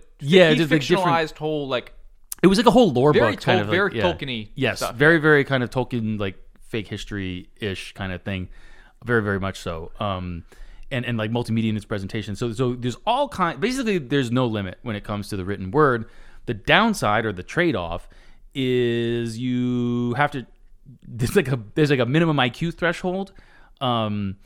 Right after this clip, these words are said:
Speaker 1: it's act-, it's a, it's a kind of active imaginary construction on the part of the reader. Uh, you have to be able to visualize. Um, you have to, you know, and, and you have to be able, and you have to write in such a way that it's gonna facilitate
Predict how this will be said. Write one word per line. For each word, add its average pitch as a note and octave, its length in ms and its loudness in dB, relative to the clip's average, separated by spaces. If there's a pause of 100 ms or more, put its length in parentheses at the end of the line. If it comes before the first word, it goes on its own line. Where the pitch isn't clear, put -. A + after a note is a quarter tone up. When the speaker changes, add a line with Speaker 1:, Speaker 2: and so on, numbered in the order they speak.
(220)
Speaker 1:
it's C3+ 200 -4
act-, D3+ 300 2
it's C3+ 120 -6
a, B2+ 140 -6
it's C3+ 140 -8
a C3+ 40 -2
kind C#3+ 160 -2
of A#2+ 100 -4
active C3+ 380 -2
imaginary A#2 480 -2
construction G#2+ 520 -6
on G2 100 -4
the F#2 60 -8
part G2 240 -4
of F2 60 -8
the F2+ 100 -8
reader. G2 480 -6 (460)
Uh, G2+ 300 0
you A#2 280 -2
have A#2+ 200 0
to A#2+ 100 -4
be A2+ 140 -4
able G#2+ 120 -4
to G2+ 80 -6
visualize. G2 880 -4 (460)
Um, F#2+ 640 -2
you A2 200 -2
have G#2+ 320 -2
to, G#2+ 420 -4
you A#2+ 60 -6
know, G#2 160 -4
and, G#2+ 160 -6
and A2 100 -4
you A#2 60 -2
have G#2+ 60 -6
to A2+ 60 -10
be A#2 120 -4
able, A2+ 180 -4
and A#2 160 -4
you A2+ 60 -2
have A#2+ 120 -6
to A#2 60 -8
write A#2+ 260 -2
in B2 80 -8
such - 160 -12
a A#2 40 -8
way A2+ 180 -2
that G#2+ 100 -4
it's G2+ 100 -12
gonna G2+ 160 -6
facilitate A2+ 920 -4